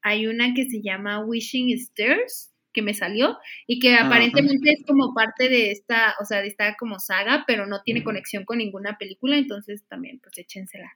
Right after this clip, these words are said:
Speaker 1: se ve, se ve,
Speaker 2: Como,
Speaker 1: es
Speaker 2: como el
Speaker 1: reciente.
Speaker 2: Marvel Universe, ¿no?
Speaker 1: Ándale, ajá, se ve que, pues, está interesante. Pero bueno, amigos, es todo. Nos escuchamos la próxima semana. Síganos en nuestras redes sociales. Y, pues, muchas gracias a Jazz y a Multimedia.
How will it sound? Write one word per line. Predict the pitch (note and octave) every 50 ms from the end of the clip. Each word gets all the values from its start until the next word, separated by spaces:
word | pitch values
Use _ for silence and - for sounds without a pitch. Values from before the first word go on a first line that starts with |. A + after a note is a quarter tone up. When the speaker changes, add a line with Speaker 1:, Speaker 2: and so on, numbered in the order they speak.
| _
Speaker 1:
se | _ - F#3+ F#3+
ve, | - - - - - -
se | - G3+
ve, | F#3+
Speaker 2:
Como, | F#3 - -
Speaker 1:
es | A3 G#3 G#3 - -
Speaker 2:
como | C3 A#2 A2+
el | A2+ A2+
Speaker 1:
reciente. |
Speaker 2:
Marvel | A#2 A#2 A#2 B2+ B2 A#2+ - - - C3
Universe, | B2+ B2 A#2+ G#2+ G#2+ G#2 G#2 - - A#2+
¿no? | D#3+ - - - _ _ _ _ -
Speaker 1:
Ándale, | G#3 G#3 G#3 G#3 G3+ G3+ G3+ G3
ajá, | G3 G#3 G#3 G#3 G#3
se | G#3 G3+
ve | G3+ G3+ G3 -
que, | - A3+ A3 G#3 G#3 -
pues, | _ - - - -
está | _ - F#3+
interesante. | F#3+ - G3+ G3+ - _ _ _ _ _ _ _
Pero | - A3+ A#3
bueno, | G#3+ F#3 D#3+
amigos, | G2 E2 - - - - - _ _ _ _ _ -
es | D#4 D4+
todo. | C#4+ B3+ - - - _ _ _ -
Nos | A#3 B3+ B3
escuchamos | B3+ - - B3 - - B3+ B3+ C4 B3+
la | A#3+ G#3+ B3
próxima | A3 A3 - - A3 A3 G#3+
semana. | A3 G3+ G#3+ C4 D4+ D#4+ F4 E4+ - _ _ _ _ _ _ _ _
Síganos | - C4 C4 B3+ B3 A#3+ A#3+ A#3+
en | G#3+
nuestras | G#3+ - G3+ G3+
redes | - G#3+ G#3+ G#3+
sociales. | G#3+ F#3+ - - A#3+ B3 C4+ C4+ C4+ C#4 D4 C#4+ C#4+ - _ _ - - - - - - _ _ _ -
Y, | C4 C4+ C#4 C#4+ C#4+ C#4
pues, | C#4 B3 B3
muchas | B3 A3 A3 A#3+ A3
gracias | A3+ G#3+ A3 G#3+ G#3
a | A3+ F#3+ F#3
Jazz | - G3 G3 G3 G3+
y | -
a | G3
Multimedia. | G3 F#3+ F#3 F#3 - F3+ G3+ A3+ C4 C4+ C4+ C#4 C#4 C#4 C#4 C#4+